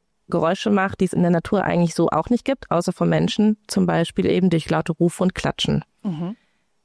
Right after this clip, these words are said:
Speaker 1: Sollte es jetzt doch der Fall sein, dass das Tier auf einen zukommt, hilft es tatsächlich,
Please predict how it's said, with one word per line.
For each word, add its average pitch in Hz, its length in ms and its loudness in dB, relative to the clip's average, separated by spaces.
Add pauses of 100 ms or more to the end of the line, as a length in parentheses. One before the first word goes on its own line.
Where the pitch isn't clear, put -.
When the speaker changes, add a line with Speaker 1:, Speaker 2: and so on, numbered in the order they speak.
(160)
Speaker 1:
Sollte 226 440 0
es 214 120 -2
jetzt - 320 -2
doch 208 180 -2
der 233 160 -2
Fall 175 460 -2
sein, 165 320 2
dass 175 160 -2
das 190 200 -2
Tier 170 280 0
auf - 120 -6
einen 165 240 0
zukommt, 160 840 0 (840)
hilft 277 440 0
es 240 180 0 (220)
tatsächlich, 220 640 -2